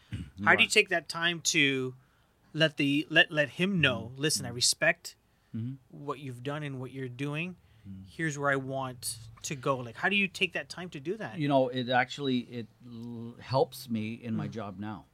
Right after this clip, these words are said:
Speaker 2: Mm.
Speaker 1: on how you treat people in a
Speaker 2: Yeah.
Speaker 1: very fast environment. And you have to adapt on how you're treating people that are just getting into the business
Speaker 2: Yeah.
Speaker 1: and how you're treating people that have been in the business. I think it's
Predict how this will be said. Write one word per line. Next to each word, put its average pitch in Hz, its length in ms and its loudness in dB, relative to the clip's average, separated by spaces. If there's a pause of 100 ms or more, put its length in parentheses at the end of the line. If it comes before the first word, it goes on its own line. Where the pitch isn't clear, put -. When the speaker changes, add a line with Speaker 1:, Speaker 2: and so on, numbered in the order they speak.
(280)
Speaker 2:
Mm. 165 120 -2
Speaker 1:
on 139 80 0
how 104 160 -4
you 104 120 -6
treat 98 280 -12
people 95 360 -12 (120)
in 127 160 2
a 120 60 0
Speaker 2:
Yeah. 104 40 -6
Speaker 1:
very 107 260 -2
fast 104 400 -4
environment. 104 440 -6
And 135 160 4
you 135 80 4
have 185 200 4
to 214 80 2
adapt 113 580 -2 (100)
on 110 160 -2
how 110 180 4
you're 113 160 -2
treating 104 420 -6
people 104 300 -12
that 95 160 -8
are 92 80 -10
just 92 260 -12
getting 110 320 -2
into 131 200 -6
the 131 80 -10
business 139 500 -10
Speaker 2:
Yeah. 143 240 -8
Speaker 1:
and 113 160 0
how 107 160 2
you're 104 240 -4
treating 104 380 -8
people 101 280 -10
that 104 140 -6
have 95 180 -8
been 110 160 0
in 101 120 0
the 92 80 -6
business. - 480 -10 (640)
I 117 60 -12
think 151 260 -8
it's - 240 -12